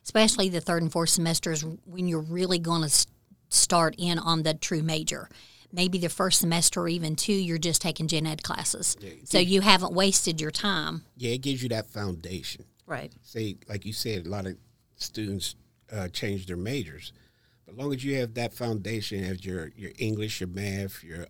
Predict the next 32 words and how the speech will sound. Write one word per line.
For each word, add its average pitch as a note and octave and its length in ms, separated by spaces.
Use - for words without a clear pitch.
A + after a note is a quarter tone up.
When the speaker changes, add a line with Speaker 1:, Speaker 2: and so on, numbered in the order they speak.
Speaker 2:
uh, F2+ 200
s-, - 240
your, F#2 180
uh, D#2+ 180
lab F#2+ 340
science, G2 540
your E2 100
social F#2+ 440
science, G2 540
you B2 100
could G2 140
branch A2 300
off G2+ 180
to G#2+ 120
any G2+ 140
major G#2 400
at F2+ 160
that F#2+ 200
point. A#2+ 300
And G#2 120
that's G#2+ 200
usually F#2+ 300
given F2+ 520
the E2+ 100
first - 340
two F#2+ 140
semesters. - 800
Speaker 3:
You A3+ 100
know, A#3 80
I G3+ 100
actually G#3 340
had F#3+ 320